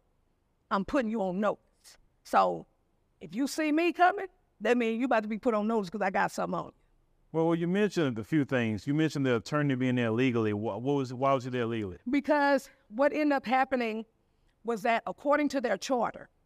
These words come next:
Speaker 2: Uh-huh.
Speaker 1: okay, the mayor has to appoint the attorney.
Speaker 2: Mm-hmm.
Speaker 1: And then once the mayor appoints the attorney,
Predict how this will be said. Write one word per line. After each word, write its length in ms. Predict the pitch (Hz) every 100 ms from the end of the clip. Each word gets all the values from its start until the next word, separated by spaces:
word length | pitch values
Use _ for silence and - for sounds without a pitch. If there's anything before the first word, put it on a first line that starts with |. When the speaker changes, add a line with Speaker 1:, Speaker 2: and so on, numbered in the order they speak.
| _
Speaker 2:
Uh-huh. 200 | 117 - 226
Speaker 1:
okay, 340 | 226 196 254 - _ _ _ -
the 160 | 233
mayor 560 | 214 247 302 285 233 208 _ _
has 400 | - 240 233 -
to 120 | 226 -
appoint 560 | 190 - - 311 240 - _ _ _ _ _ _ _ _ _ _ 220
the 480 | 214 214 190 180 - -
attorney. 360 | - 294 - -
Speaker 2:
Mm-hmm. 640 | _ _ _ _ - -
Speaker 1:
And 100 | 190
then 260 | 233 208 196
once 280 | 262 285 -
the 120 | 226
mayor 340 | 226 262 269
appoints 400 | 202 - 269 262 -
the 80 |
attorney, 480 | - 220 294 240 190